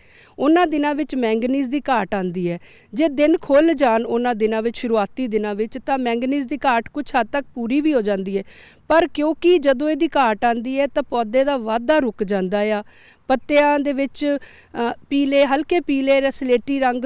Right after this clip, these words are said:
ਤੋਂ ਗੁਲਾਬੀ ਭੂਰੇ ਰੰਗ ਦੇ ਧੱਬੇ ਪੈ ਜਾਂਦੇ ਆ। ਬਾਅਦ ਵਿੱਚ ਨਾੜੀਆਂ ਹਰੀਆਂ ਰਹਿੰਦੀਆਂ ਨੇ ਪਰ ਵਿੱਚ ਇੱਕ ਲਾਈਨ ਜਿਹੀ ਬਣ ਜਾਂਦੀ ਹੈ, ਕਿਉਂਕਿ ਸਾਰਾ ਪੱਤੇ ਦਾ ਹਰਾ ਮਾਦਾ ਖਰਾਬ ਹੋ ਜਾਂਦਾ ਤਾਂ ਫੋਟੋਸਿੰਥੇਸਿਸ 'ਤੇ ਬਹੁਤ, ਭੋਜਨ ਬਣਾਉਣ ਦੀ ਪ੍ਰਕਿਰਿਆ ਜਿਹਨੂੰ ਅਸੀਂ ਕਹਿੰਦੇ ਹਾਂ,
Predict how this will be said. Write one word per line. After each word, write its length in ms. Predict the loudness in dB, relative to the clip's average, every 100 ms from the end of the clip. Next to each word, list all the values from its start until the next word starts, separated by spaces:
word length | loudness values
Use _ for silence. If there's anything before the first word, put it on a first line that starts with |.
| -4
ਤੋਂ 320 | -4 -2 -4 -6
ਗੁਲਾਬੀ 480 | -2 2 2 0 -4
ਭੂਰੇ 320 | -4 -2 -2
ਰੰਗ 240 | 0 -2 -2
ਦੇ 160 | -2
ਧੱਬੇ 360 | -2 -2 0 0
ਪੈ 180 | 2 -2
ਜਾਂਦੇ 360 | -4 -4 -4
ਆ। 80 | -6 -10 -20 _ -4
ਬਾਅਦ 260 | 2 2 2
ਵਿੱਚ 240 | -2 0
ਨਾੜੀਆਂ 560 | 0 2 0 0 0 0
ਹਰੀਆਂ 400 | 0 -2 0 0
ਰਹਿੰਦੀਆਂ 420 | -2 -2 -2 -2
ਨੇ 120 | -2 -4 -10 _
ਪਰ 160 | 0 0
ਵਿੱਚ 260 | -2 -2
ਇੱਕ 160 | -4 -2
ਲਾਈਨ 400 | 0 0 2 0
ਜਿਹੀ 140 | 0
ਬਣ 260 | 0 -2 -2
ਜਾਂਦੀ 400 | -4 -6 -6 -6
ਹੈ, 60 | -8 -16 _ -6
ਕਿਉਂਕਿ 280 | -2 0
ਸਾਰਾ 420 | 2 2 2 0 -2
ਪੱਤੇ 460 | -4 -6 -2 0
ਦਾ 160 | 2 0
ਹਰਾ 240 | 0 0
ਮਾਦਾ 320 | 0 -2 -4
ਖਰਾਬ 320 | -4 -2 -2 -2
ਹੋ 80 |
ਜਾਂਦਾ 320 | -2 -4 -2 -2
ਤਾਂ 180 | -2
ਫੋਟੋਸਿੰਥੇਸਿਸ 1000 | -4 -4 -4 -2 -4 -4 -6 -6 -8 -10
'ਤੇ 140 | -8 -6
ਬਹੁਤ, 400 | -2 -2 -2 -6 -4
ਭੋਜਨ 340 | -2 -2 -4
ਬਣਾਉਣ 280 | -6 -6 -4
ਦੀ 100 | -6
ਪ੍ਰਕਿਰਿਆ 440 | -10 -10 -6 -4 -4
ਜਿਹਨੂੰ 220 | -4 -8
ਅਸੀਂ 160 | -8
ਕਹਿੰਦੇ 220 | -6 -6
ਹਾਂ, 60 | -6